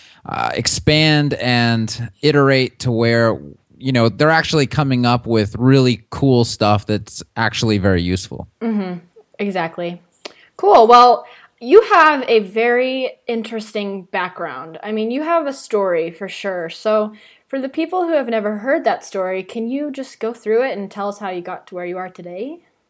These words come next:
Speaker 1: Yeah. Uh, so basically in two thousand and nine, I was a little over two hundred and twenty pounds,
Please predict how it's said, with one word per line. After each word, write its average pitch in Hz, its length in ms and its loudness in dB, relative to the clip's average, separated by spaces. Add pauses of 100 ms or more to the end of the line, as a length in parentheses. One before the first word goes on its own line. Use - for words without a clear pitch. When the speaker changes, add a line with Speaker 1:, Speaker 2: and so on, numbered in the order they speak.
(200)
Speaker 1:
Yeah. 123 460 0
Uh, 135 220 2
so 170 600 4
basically 170 720 0
in 139 320 0
two 175 200 0
thousand 147 440 2
and 120 160 4
nine, 131 560 4
I 110 200 2
was 107 580 2
a 95 60 -2
little 147 200 4
over 143 160 4
two 147 200 0
hundred 131 200 4
and 120 140 2
twenty 123 260 -2
pounds, 120 680 -2